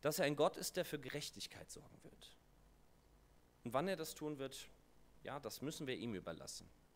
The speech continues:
Aber wir dürfen uns daran festhalten, dass seine Worte wahr sind und er sich an seine Versprechen hält. Vielleicht erlebst du gerade Krisen. Deine Ehe geht den Bach runter. In deinem Job läuft es schlecht. In der Schule bist du einsam, kommst nicht mit.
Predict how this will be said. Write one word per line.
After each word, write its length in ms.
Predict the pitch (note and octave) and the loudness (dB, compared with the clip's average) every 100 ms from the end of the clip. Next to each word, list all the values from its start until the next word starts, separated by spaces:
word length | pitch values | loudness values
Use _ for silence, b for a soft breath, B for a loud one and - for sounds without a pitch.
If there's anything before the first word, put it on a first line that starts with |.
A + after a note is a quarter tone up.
| - - - - - - - - - - - | -20 -20 -20 -20 -20 -20 -20 -20 -20 -20 -6
Aber 240 | G#2 A#2+ A#2 | 0 0 0
wir 80 | |
dürfen 280 | A2+ D3 D#3 | 2 2 2
uns 140 | - - | -4 -2
daran 240 | G#2 G2 | -2 -4
festhalten, 580 | - C#3 - G#2+ F#2+ G2+ | -4 -4 -4 -4 -4 -4
dass 160 | F2+ | -4
seine 260 | G2 A2+ G#2 | -2 -2 -2
Worte 340 | F#2 G2 F#2+ | -4 -4 -6
wahr 220 | F2 F#2 A2+ | -4 -2 -2
sind 380 | A#2+ C3+ - B B B B - | -4 -8 -8 B B B B -14
und 160 | - D#2 | -8 -2
er 100 | A2+ | -2
sich 220 | B2+ - | -2 -6
an 80 | G2+ | -4
seine 180 | G2+ G2+ | -4 -4
Versprechen 540 | G#2 - - B2 C#3+ | -6 -6 -6 -6 -8
hält. 420 | B2+ F#2 - - - - - | -8 -10 -10 -18 -20 -20 -8
Vielleicht 240 | A2+ A#2 A2 | -4 -2 0
erlebst 320 | A#2+ C3+ - | -2 -2 -4
du 60 | |
gerade 260 | B2 A2 C3 | 2 4 2
Krisen. 420 | - A3 F#3 F#2 - - - - - - - - - - | -2 -4 -2 -6 -10 -20 -20 -20 -20 -20 -20 -20 -20 -12
Deine 180 | A2+ A2+ | -6 -2
Ehe 220 | A2 C3 | 0 0
geht 180 | A2 G2 | -2 -4
den 140 | F#2+ | -6
Bach 200 | - - | -6 -8
runter. 300 | - G2 - - - - - - - - - - | -10 -12 -14 -16 -20 -20 -20 -20 -20 -20 -20 -10
In 80 | G#2 | 0
deinem 160 | G#2 F#2+ | 0 4
Job 240 | C#3 C#3 | 2 4
läuft 260 | A#2 - - | 2 0 -6
es 100 | - | -10
schlecht. 440 | F2 - - - - | -10 -12 -16 -18 -10
In 100 | G#2+ | -6
der 80 | G#2 | -4
Schule 300 | - E3+ B2+ | -2 -2 -2
bist 220 | G#2+ C3 | -4 -4
du 60 | - | -2
einsam, 540 | B2 C3 A2+ F#2+ F2+ - - | -2 -2 0 -2 -2 -12 -4
kommst 320 | B2 - - | -2 -2 -6
nicht 180 | G#2+ - | -8 -6
mit. 320 | A2+ - | -6 -8